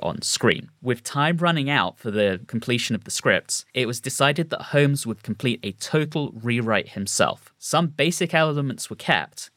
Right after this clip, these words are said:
but what would eventually make it to screen was vastly different from Lucarotti's original ideas. While he was paid in full for his contributions,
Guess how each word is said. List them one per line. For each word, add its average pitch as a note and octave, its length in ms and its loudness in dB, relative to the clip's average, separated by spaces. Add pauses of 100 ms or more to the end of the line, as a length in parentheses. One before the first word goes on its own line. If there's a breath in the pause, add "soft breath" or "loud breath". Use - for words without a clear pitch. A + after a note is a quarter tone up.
but B2 120 -2
what C3 220 0
would C3 100 -2
eventually B2+ 460 2
make C3+ 280 0
it - 100 -4
to C#3 100 -6
screen A2+ 480 0
was A2 160 -6
vastly A#2+ 520 0
different A#2 400 -2
from G#2+ 140 -2
Lucarotti's G#2 640 0
original F#2 420 -4
ideas. F#2+ 540 0 (120)
While C3 200 4
he D#3 140 0
was C3+ 140 -2
paid C#3 280 2
in A#2+ 140 -2
full D#3+ 320 2
for C#3 160 -2
his A2 100 -2
contributions, A2+ 880 0